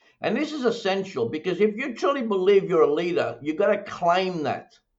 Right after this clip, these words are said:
It's not like somebody's gonna come and anoint, anoint you and say, "You are the new leader of this." No, you've gotta be proactive with that. You gotta go out there and hustle. You gotta go out there and create awareness, you know. And if you don't do that yourself, by the way,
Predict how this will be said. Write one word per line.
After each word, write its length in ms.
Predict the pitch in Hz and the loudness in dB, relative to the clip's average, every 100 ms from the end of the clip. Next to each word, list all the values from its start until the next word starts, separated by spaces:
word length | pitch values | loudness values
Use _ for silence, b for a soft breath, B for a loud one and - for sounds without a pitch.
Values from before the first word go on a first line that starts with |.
| _ _ _ - | _ _ _ -6
It's 240 | 170 - | -4 -2
not 180 | 196 269 | 0 4
like 160 | 247 220 | 4 4
somebody's 440 | - 196 185 165 | 2 -2 -2 -6
gonna 220 | 170 160 | -4 -4
come 280 | - 185 170 | 0 0 0
and 80 | 156 | -2
anoint, 480 | 151 160 180 175 - _ _ | -4 -2 -2 -4 -10 _ _
anoint 580 | 147 160 170 196 196 - | 2 4 4 4 2 -4
you 180 | 151 135 | -4 -4
and 140 | 135 | -6
say, 420 | 120 160 147 127 - | -2 0 0 0 -8
"You 280 | 117 156 196 | -2 6 10
are 340 | 180 170 165 - | 10 10 6 -4
the 80 | 139 | -6
new 260 | 151 175 151 | -2 0 0
leader 420 | 170 165 104 - | 0 0 -2 -4
of 120 | - 110 | -6 -6
this." 240 | 107 - | -6 -2
No, 380 | 185 185 - - | 2 2 2 -6
you've 220 | 127 175 208 | -4 -2 0
gotta 220 | 254 240 | 2 2
be 160 | 202 | 0
proactive 760 | - - 156 151 170 - 147 123 | -2 0 2 4 2 -2 -10 -8
with 160 | 110 | -6
that. 220 | 110 - 147 | -6 -6 -2
You 80 | |
gotta 220 | 202 233 190 | 2 2 2
go 200 | 170 151 | 2 2
out 300 | 156 160 - | 2 0 -2
there 220 | 143 - _ _ - | -2 -4 _ _ -8
and 160 | 143 | -6
hustle. 640 | 120 - 175 175 - 101 - _ _ - | -6 2 4 4 0 -8 -10 _ _ -4
You 140 | 170 | 0
gotta 280 | 196 233 208 | 4 4 4
go 220 | 175 165 | 4 4
out 240 | 156 156 147 | 6 4 0
there 140 | 135 - | -6 -4
and 160 | 143 - | -6 -4
create 440 | 160 143 139 - - | 0 2 2 -2 -4
awareness, 760 | 123 135 156 127 98 - - _ _ - | -2 2 2 0 -4 -14 -20 _ _ -10
you 100 | 110 | -6
know. 300 | 117 - - | -4 -4 -2
And 200 | 165 185 | 0 0
if 120 | 180 | 2
you 100 | 233 | 6
don't 200 | 285 254 | 6 8
do 80 | 214 | 8
that 180 | 180 139 | 8 2
yourself, 480 | 127 185 175 - - | 0 6 6 4 -2
by 120 | 127 | 0
the 100 | 226 | 2
way, 320 | 143 120 | 4 2